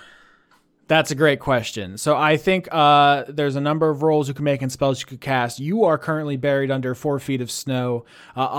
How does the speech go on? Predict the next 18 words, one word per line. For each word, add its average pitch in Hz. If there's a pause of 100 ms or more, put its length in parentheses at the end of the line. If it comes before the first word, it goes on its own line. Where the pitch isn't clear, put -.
(120)
Aze, 139
the 127
Remor 139
Rays, 127
steals 127
your 127
quarterstaff. 113
But - (320)
yes, 147
as 135
we've 135
discussed, 135
this 156
is 131
a, 120
a -
s-, -
uh, 110